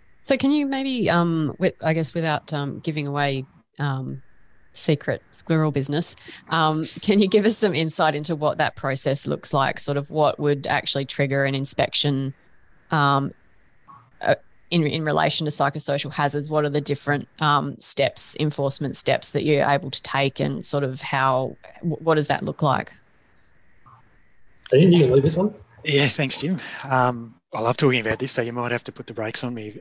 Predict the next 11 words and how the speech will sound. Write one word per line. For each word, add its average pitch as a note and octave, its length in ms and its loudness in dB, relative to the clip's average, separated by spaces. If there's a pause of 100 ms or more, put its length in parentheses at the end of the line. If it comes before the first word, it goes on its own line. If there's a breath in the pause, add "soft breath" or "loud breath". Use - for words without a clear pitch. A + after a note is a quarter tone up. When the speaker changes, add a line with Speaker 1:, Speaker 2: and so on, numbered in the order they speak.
(120)
Speaker 3:
Um, A2 320 -2 (880 loud breath)
it's - 300 2 (160)
an, C3+ 260 2 (380)
an C#3+ 100 2
inspector C#3 400 2
has B2 100 -2
a B2 60 -4
lot A#2 160 -4
of - 340 -12
discretion, A#2 480 -2
particularly A2 720 -6